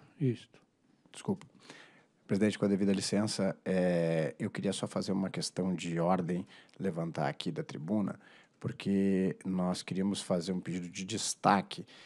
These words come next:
Speaker 2: é, no, no item sessenta e cinco e sessenta e seis da pauta, que foram julgados no bloco. Nós achávamos que esse bloco seria julgado no final da tarde, viemos pra aqui e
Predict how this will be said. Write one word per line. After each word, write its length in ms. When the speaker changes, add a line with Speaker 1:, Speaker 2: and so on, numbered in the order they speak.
Speaker 2:
é, 540
no, 540
no 180
item 220
sessenta 440
e 80
cinco 320
e 40
sessenta 400
e 40
seis 220
da 140
pauta, 360
que 120
foram 340
julgados 440
no 140
bloco. 540
Nós 180
achávamos 440
que 100
esse 140
bloco 300
seria 220
julgado 420
no 80
final 280
da 120
tarde, 420
viemos 360
pra 140
aqui 360
e 220